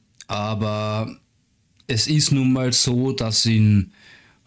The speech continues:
Hobby mit den Spinnen oder mit den Reptilien nicht immer alles glatt läuft. Ihr habt's ja gesehen, ähm, eine kleine Monocentropus balfouri hatte Krampfanfälle,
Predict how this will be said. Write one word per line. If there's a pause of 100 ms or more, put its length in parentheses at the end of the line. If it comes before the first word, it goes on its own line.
(120)
Hobby
mit
den
Spinnen
oder
mit
den
Reptilien
nicht
immer
alles
glatt
läuft. (840)
Ihr
habt's
ja
gesehen,
ähm, (100)
eine
kleine
Monocentropus
balfouri (1040)
hatte
Krampfanfälle,